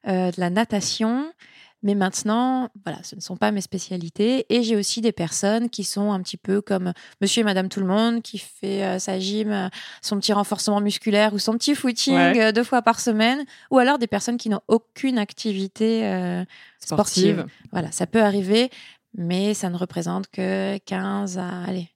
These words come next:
Speaker 1: dix à quinze pour cent de mes
Speaker 2: Ouais,
Speaker 1: demandes.
Speaker 2: c'est une toute petite partie, euh,
Speaker 1: Ouais.
Speaker 2: de ta, de ta clientèle.
Speaker 1: Tout à fait.
Speaker 2: Euh,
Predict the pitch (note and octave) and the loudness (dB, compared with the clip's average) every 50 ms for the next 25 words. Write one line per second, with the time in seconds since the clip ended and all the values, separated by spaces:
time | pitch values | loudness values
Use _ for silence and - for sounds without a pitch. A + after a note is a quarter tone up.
0 | _ - F3+ F#3+ A3 G#3 - G3 F#3 - - A3 A3 G#3+ - - G3+ - - - | _ -6 -2 -2 -2 0 0 -2 -2 0 0 0 0 -2 -2 -6 -6 -6 -4 -2
1 | A3 G#3+ G#3+ G#3+ G#3 F#3+ F#3+ F#3+ F#3+ F#3 F#3+ F#3 E3+ D#3+ F3 D#3+ D#3 D#3+ E3 E3 | 0 0 0 0 0 0 -2 -2 -2 -2 2 2 2 2 2 0 0 0 0 2
2 | - G#3+ - - G3+ F#3 - F3+ - F#3 F3 - - - - G3+ G3+ F#3+ F3 E3 | 0 0 2 2 0 0 0 0 2 2 2 2 -2 -2 2 6 6 6 6 6
3 | E3+ E3+ E3 - E3+ E3 D#3+ D#3+ D#3+ E3 E3 E3 E3 - F3 F3 E3+ E3 C#3+ C#3 | 6 4 2 2 2 2 2 2 0 0 0 -2 -2 -2 -2 -2 -2 -2 -4 -6
4 | D3+ - - B3 A#3+ - A#3+ A#3+ A#3 - - G3 G3 A#3+ B3 - F#3 F3+ F3+ F3+ | -6 -8 -8 -6 0 2 2 2 0 -2 -4 -4 -4 0 4 6 6 6 6 6
5 | F#3 F#3 F#3 F#3+ | 4 4 4 4